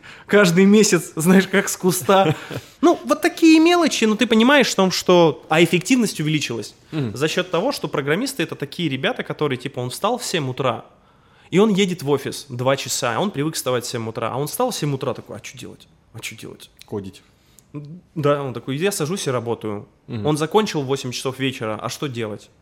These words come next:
Speaker 1: Ну, плюс на изоляционке всё равно мы находились, и очень многие, ну, давай скажем так,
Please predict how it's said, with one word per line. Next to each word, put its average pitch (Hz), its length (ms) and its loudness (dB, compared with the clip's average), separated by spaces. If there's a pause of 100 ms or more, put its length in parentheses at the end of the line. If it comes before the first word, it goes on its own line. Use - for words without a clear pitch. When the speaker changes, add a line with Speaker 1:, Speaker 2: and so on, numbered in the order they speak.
(280)
Speaker 1:
Ну, 175 100 -2
плюс 160 280 -2
на 135 180 -2
изоляционке 131 600 -6
всё - 140 -8
равно 120 180 -4
мы 113 80 -8
находились, 131 600 -6
и 117 140 -6
очень 120 280 -8
многие, 123 420 -6 (220)
ну, 190 240 0
давай 147 200 -2
скажем 131 280 -6
так, 123 240 -6